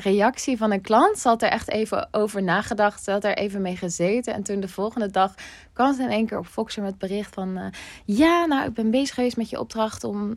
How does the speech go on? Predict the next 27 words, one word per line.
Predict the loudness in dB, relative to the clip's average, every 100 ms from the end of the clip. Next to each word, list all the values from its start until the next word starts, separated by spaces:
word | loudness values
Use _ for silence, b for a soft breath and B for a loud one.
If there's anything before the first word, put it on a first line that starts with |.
| -4
ja, | 0 2 2 -2
voorbij | -2 2 2
te | 2
gaan | 0 0
aan | 0
die | 0 0
teleurstelling." | 0 0 0 -2 0 0 0 0
En | 2
wat | 0 2
ze |
had | -2
gedaan, | -2 -2 4 6 6 4 B B B
is | 0 2
dat | 4 2 2
ze | -2 -4 -4 B B _
een | 2 4 4 2 0 -2
eigenaar | 4 6 6 4 0
van | 2 0
een | 2 -2
groep | -6 -2 0 0
op | -2 -2
Facebook, | 0 2 2 0 0 0 2
waarin | 2 4
heel | 4 2 2 4 6 4
veel | 4 2
ondernemers | 2 0 2 2 2 2 2 -2 -2
zitten, | 2 2 4 4 4